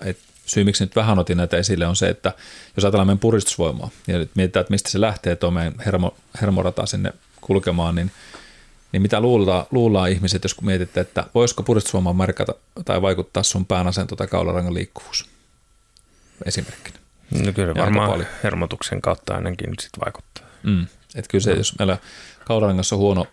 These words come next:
Speaker 1: liikehallinta tai lihastuki tai, tai sen kaularankaa ei esimerkiksi osata liikuttaa oikein, niin se vaikuttaa
Speaker 2: Mm.
Speaker 1: osittain meidän puristusvoimaan aina. Että sen takia joskus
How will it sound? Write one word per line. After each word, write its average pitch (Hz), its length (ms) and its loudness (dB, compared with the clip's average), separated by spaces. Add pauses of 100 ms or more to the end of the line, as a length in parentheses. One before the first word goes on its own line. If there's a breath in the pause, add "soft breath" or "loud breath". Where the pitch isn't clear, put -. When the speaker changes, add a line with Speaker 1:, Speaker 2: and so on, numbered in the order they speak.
Speaker 1:
liikehallinta 90 720 0
tai 87 220 -2
lihastuki 95 540 -2
tai, 85 300 -2 (300)
tai 87 240 -4
sen 87 200 -6 (440 loud breath)
kaularankaa 90 640 0
ei 92 140 0
esimerkiksi - 340 -4 (460)
osata 107 340 -2
liikuttaa 107 480 2
oikein, 87 400 -2
niin - 80 -8
se - 80 -6
vaikuttaa - 280 0
Speaker 2:
Mm. - 40 4
Speaker 1:
osittain - 320 -4
meidän 90 100 -2
puristusvoimaan 90 640 -4
aina. - 160 -8
Että - 180 -12
sen 98 160 0
takia 98 280 0
joskus 92 420 -4